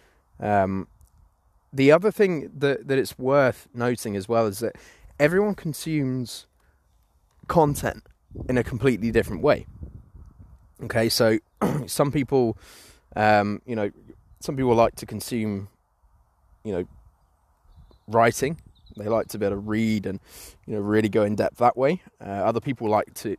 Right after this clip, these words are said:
to hear. Other people like to see. Okay, so th-, there's, there's different,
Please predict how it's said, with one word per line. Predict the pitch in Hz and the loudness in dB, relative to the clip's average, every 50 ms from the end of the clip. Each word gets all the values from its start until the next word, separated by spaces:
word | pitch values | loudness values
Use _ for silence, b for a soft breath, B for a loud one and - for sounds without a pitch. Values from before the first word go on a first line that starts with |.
| _ | _
to | - - | -8 -10
hear. | 92 - - 127 117 120 127 135 160 170 - _ _ _ _ - | -10 -8 -4 0 2 4 4 4 2 -2 -6 _ _ _ _ -8
Other | 107 101 | -8 -8
people | - 139 107 104 | -6 -8 -6 -4
like | 107 101 - - | -4 -4 -6 -8
to | - 107 | -12 -12
see. | - - - - - 123 123 135 160 151 131 - _ _ _ - - | -10 -8 -6 -2 0 2 2 2 0 -2 -6 -12 _ _ _ -16 -12
Okay, | 110 104 - - 104 113 | -12 -10 -6 -6 -4 -4
so | 113 - 120 117 113 113 B B B B B B - | -2 0 0 0 0 0 B B B B B B -6
th-, | 139 131 - | -6 -6 -6
there's, | - 131 127 117 - | -6 -8 -8 -6 -6
there's | - 143 123 - | -4 -6 -4 -2
different, | - 170 - - - 165 147 143 120 - | -2 -4 -2 -2 -2 -2 -2 -4 -8 -10